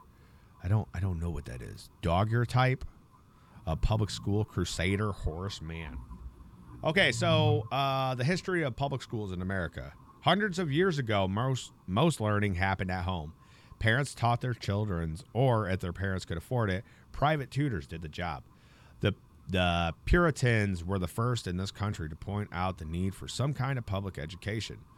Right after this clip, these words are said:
And I really like how they, like, use public on all this stuff. Like, usually when you hear the word public, it just means, like, state-funded and state-provided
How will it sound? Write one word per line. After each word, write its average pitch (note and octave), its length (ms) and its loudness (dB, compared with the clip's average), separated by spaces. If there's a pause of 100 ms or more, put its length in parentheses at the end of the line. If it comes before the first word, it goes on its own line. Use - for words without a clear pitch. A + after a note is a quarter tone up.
(640)
And A2 100 2
I - 20 6
really C4 220 4
like C3+ 240 6
how A2 140 6
they, F#2+ 160 2
like, F2+ 180 0
use G2 260 0
public F2+ 480 0
on D#2 180 -2
all E2 120 -4
this D#2+ 160 -4
stuff. E2 380 -6
Like, D2 160 -8
usually E2+ 400 -4
when D#2+ 160 -4
you D2+ 40 -6
hear D#2+ 200 -4
the D2+ 80 -8
word D2+ 240 -8
public, D#2 360 -4
it D2 60 -12
just D2+ 240 -12
means, D#2 180 -8
like, D2 180 -10
state-funded C#2+ 920 -8
and C#2 200 -12
state-provided - 1900 -10